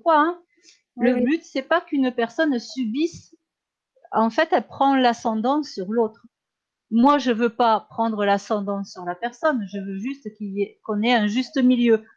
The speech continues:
Speaker 1: pour que elle, elle puisse continuer à écouter sa radio et que moi, je puisse entendre les personnes que j'accueille. Ça,
Speaker 2: Oui.
Speaker 1: c'est bon. C'est un exemple particulier, mais c'est que pour les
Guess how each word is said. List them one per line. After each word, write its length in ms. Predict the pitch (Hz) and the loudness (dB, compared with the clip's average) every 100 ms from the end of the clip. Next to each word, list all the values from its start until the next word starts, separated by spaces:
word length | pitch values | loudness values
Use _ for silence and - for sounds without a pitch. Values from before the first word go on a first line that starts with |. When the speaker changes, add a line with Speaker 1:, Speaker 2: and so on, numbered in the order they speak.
| - | -12
Speaker 1:
pour 140 | 190 | -4
que 80 | 214 208 | -4 0
elle, 160 | 302 339 | 2 4
elle 120 | 285 | 2
puisse 220 | 277 262 - | 0 -10 -10
continuer 500 | - 233 226 226 226 | -8 -8 -6 -4 -4
à 40 | |
écouter 320 | 196 208 208 202 | -4 -8 -8 -8
sa 160 | 185 | -8
radio 360 | 170 180 247 349 - - - | -8 -6 -4 -6 -8 -18 -10
et 100 | 196 | -4
que 100 | 240 | 0
moi, 300 | 233 262 330 | 2 4 4
je 100 | 302 | 2
puisse 260 | 240 226 233 | -4 -4 -2
entendre 360 | 226 262 262 | 0 0 2
les 80 | 208 | 0
personnes 480 | 202 208 - 269 247 | -4 -6 -2 0 0
que 120 | 202 | -4
j'accueille. 500 | 190 196 - 185 165 160 _ _ _ _ _ _ | -6 -6 -6 -6 -6 -10 _ _ _ _ _ _
Ça, 220 | - 254 | -2 -2
Speaker 2:
Oui. 80 | 233 | -2
Speaker 1:
c'est 80 | 202 | -2
bon. 240 | 190 180 | -2 -4
C'est 180 | 170 254 | -4 2
un 120 | 254 | 4
exemple 480 | 269 247 285 285 240 | 4 4 2 0 0
particulier, 600 | 233 226 220 214 240 277 | -2 -4 -8 -8 -2 2
mais 120 | 302 269 | 2 0
c'est 200 | 233 226 | -2 -4
que 100 | 233 | -6
pour 220 | 220 214 | -6 -4
les 180 | 202 | -4